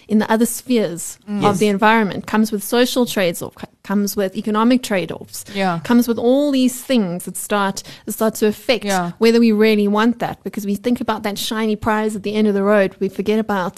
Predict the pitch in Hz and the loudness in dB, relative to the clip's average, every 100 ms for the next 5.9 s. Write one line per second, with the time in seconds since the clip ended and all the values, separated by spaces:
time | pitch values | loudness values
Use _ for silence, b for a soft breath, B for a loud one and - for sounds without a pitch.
0 | - 190 - 277 - - - 214 220 196 | -12 -12 -10 -10 -10 -12 -8 -2 0 2
1 | 170 262 - 208 190 - 196 190 185 185 | 2 -2 -2 -4 -4 -2 -4 -4 -6 -6
2 | 190 - - - - 370 370 285 294 359 | -6 -10 -12 -6 -4 -2 -4 -4 0 0
3 | 320 240 247 247 - - 196 262 262 269 | -2 -2 -2 -4 -8 -12 -6 -4 -4 -2
4 | 240 165 220 240 226 - 185 185 - _ | -4 2 2 2 -4 0 0 0 -10 _
5 | 190 185 185 - 196 208 208 185 | -4 -2 -4 -6 -2 -2 -2 -8